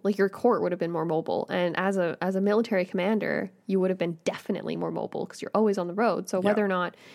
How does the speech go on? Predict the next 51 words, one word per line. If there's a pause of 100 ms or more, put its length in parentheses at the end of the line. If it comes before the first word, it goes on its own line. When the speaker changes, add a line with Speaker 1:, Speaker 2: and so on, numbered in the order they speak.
(140)
Speaker 1:
you
do
have
this
sort
of (460)
legendary
place
that
you
can
go
back
to
that's,
like, (120)
brick
and
mortar,
or
if
you're
constantly
kind
of
shifting
it
around, (300)
and
then
it's
just
up
to
the
creative
imaginations
of
these
later
writers
and
poets
and,
and
historians
and
whatever
else,
right?
Speaker 2:
Yeah.